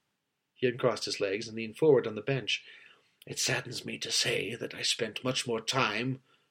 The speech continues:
with the first than the second. One of my own teachers once told me that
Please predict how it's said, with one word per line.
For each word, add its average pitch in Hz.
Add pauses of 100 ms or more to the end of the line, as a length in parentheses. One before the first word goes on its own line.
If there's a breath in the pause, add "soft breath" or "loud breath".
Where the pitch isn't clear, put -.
(140)
with 113
the -
first -
than 110
the 107
second. - (960)
One 123
of 120
my 120
own 131
teachers 117
once 113
told 113
me 131
that 113